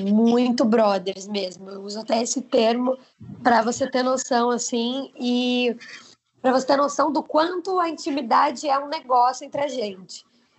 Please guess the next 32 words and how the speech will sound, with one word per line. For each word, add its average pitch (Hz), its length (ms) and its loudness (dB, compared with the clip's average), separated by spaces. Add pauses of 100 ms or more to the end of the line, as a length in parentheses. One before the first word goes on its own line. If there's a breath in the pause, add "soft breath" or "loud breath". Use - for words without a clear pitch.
(140)
Então, 302 560 0 (140)
eu 262 200 2
trato 285 500 0
os 196 140 -6
dois, 226 420 -2
eles 226 260 0
me 220 120 -6
tratam 226 500 -2
muito 233 440 -6
nessa 226 320 0
relação 233 540 0
de 233 120 -10
mentores. 226 1000 -4 (340 soft breath)
É... 220 720 2 (440)
eles 277 260 2
me 311 120 2
criaram 302 400 2
livre, 247 420 -4
sabe? 233 380 -2
Eles 220 140 -4
me 247 120 -6
criaram 254 360 2
pro 277 180 -2
mundo, 247 480 -2
pra 240 200 -4
eu 240 160 -2
viver, 220 480 -2
pra 233 180 -4
eu 226 140 -2
ter 233 120 -4
minha 214 200 -4
vida. 220 580 -8